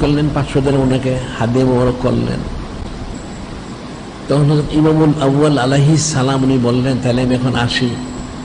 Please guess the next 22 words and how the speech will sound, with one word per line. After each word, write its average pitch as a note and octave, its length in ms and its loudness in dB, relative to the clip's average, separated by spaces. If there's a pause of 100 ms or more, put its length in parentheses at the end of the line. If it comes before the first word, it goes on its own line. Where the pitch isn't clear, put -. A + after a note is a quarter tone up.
(500)
উনি B2 120 0
বললেন, C3 200 2
"একটু C3+ 140 0 (100)
বসুন।" A2+ 380 2 (920)
উনি C3 160 0
মেহমানদারি C#3 560 4
ব্যবস্থা B2 320 0
করলেন G#2 360 -2 (720)
যে, A#2+ 60 -4
"আপনি B2 180 -6 (100)
আসছেন B2+ 280 -2
আমার B2 260 0
এখানে।" A#2 280 -4 (3000)
এটা G#2 220 2
মেহমানদারি B2 540 2
করা A#2+ 200 0
ছাড়া B2 140 0
আপনি A#2+ 180 -4 (120)
কি - 140 -6
করে B2 200 0
আমি A#2 120 2 (100)
আপনাকে G#2+ 280 -2